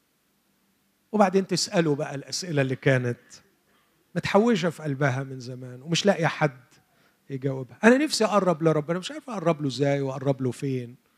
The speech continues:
هو يعرفوه إزاي؟ هو يعرفوه فين؟ "يا امرأة صدقيني، لا في هذا الجبل ولا في أورشليم." ويروي ظمأها، ويروي ظمأها.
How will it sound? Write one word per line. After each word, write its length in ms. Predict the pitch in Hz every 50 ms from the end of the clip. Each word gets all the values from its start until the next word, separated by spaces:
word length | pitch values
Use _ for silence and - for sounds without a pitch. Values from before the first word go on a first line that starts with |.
| _ _ _ _ _ _ _ -
هو 80 | 254
يعرفوه 380 | 330 320 254 285 269 - 330 381
إزاي؟ 340 | 208 165 185 226 214 180 160
هو 160 | 151 196 226
يعرفوه 380 | 220 202 220 240 - - 320 254
فين؟ 600 | - - 240 240 233 190 156 139 127 117 110 _ _ _ _ _ _ _ _ _ _ _ _ _ _
"يا 180 | 165 165 175 180
امرأة 260 | 170 160 170 170 -
صدقيني، 640 | 160 - 170 156 135 160 156 - - 156 151 151 151
لا 140 | 147 147 147
في 200 | - - 151 135
هذا 240 | 139 143 135 135 139
الجبل 400 | 135 127 139 135 127 131 131 131
ولا 360 | 131 131 127 123 123 127 123 - _ _ _ _ _ _ _ _
في 180 | _ - - 131
أورشليم." 600 | 123 123 131 - - - 131 117 120 120 117 120 160
ويروي 600 | 170 175 196 220 240 240 226 202 156 135 131 127
ظمأها، 580 | 117 127 123 123 131 135 - - 117 127 139 - _ _ _ _ _ _ _ _ _ _ _ _ _ _ -
ويروي 500 | 175 185 214 262 294 294 285 233 180 160
ظمأها. 440 | 131 147 139 139 147 147 127 131